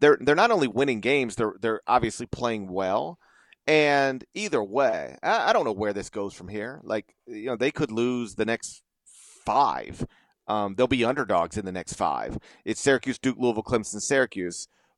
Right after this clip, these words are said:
But any win you get, particularly A C C win you get, a year after the program you're now leading went eight and twenty-four, and finish two twenty-seven at KenPom, uh, is a good win. Uh, already, it's January fifteenth,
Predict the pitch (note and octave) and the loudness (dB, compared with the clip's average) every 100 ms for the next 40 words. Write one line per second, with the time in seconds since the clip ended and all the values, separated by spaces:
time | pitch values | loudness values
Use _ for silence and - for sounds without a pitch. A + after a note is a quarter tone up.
0 | _ - C3 A#2+ A#2 - - _ _ _ | _ 6 8 10 6 0 -14 _ _ _
1 | - E3 F#3+ C3+ G2 A#2+ A#2 G2+ G#2 F2+ | -6 -4 -4 -4 -4 -4 -4 -8 -8 -2
2 | G2 A2 _ - A2+ C#3 - C3+ A2+ G2 | -2 -2 _ -12 -4 -4 -2 -2 -2 -2
3 | A#2 - A2+ - A#2 G#2 A2 G#2+ G#2 F2+ | -4 -6 -10 -6 -4 0 0 0 -4 -2
4 | G2+ A#2 - - - - G#2+ G2+ G#2 B2 | 0 0 -4 -20 -10 2 2 2 0 2
5 | B2 G#2+ A2+ B2 G#2 - - B2+ A2 A2 | 4 4 4 0 -6 -4 0 0 2 0
6 | G#2 G#2 A2+ G#2+ G2+ G#2 G#2+ A#2+ C3+ - | 2 0 4 6 6 4 0 -2 -8 -16
7 | _ _ - A2+ - G#2 A#2+ A2+ - B2 | _ _ -4 -2 -2 -4 -6 -8 -8 -4
8 | A#2 - G#2 G#2+ D3 _ _ _ _ _ | -4 -2 -2 -2 -4 _ _ _ _ _
9 | _ A#2+ - B2 - - C3 - B2 A2+ | _ 0 2 2 0 -2 -2 0 0 0
10 | A#2+ A#2+ A2+ - A#2+ A#2+ C#3 D3 D#3 - | 4 4 4 -2 -2 4 4 4 0 -10
11 | - _ - G#2 G#2 A2+ A#2 G2+ F2+ A2 | -20 _ -2 0 2 2 2 0 0 -2
12 | F2+ A2 F#2 C#2+ G1+ G#2 G#2+ F#2 C3 D3+ | 0 -2 -2 -6 -2 2 2 4 6 8
13 | B2 A#2+ E2+ - G#2 - C3 C3 B2 A2+ | 8 4 2 -6 -6 -2 -2 2 2 2
14 | B2+ - C3 A2+ | -2 -4 -6 -6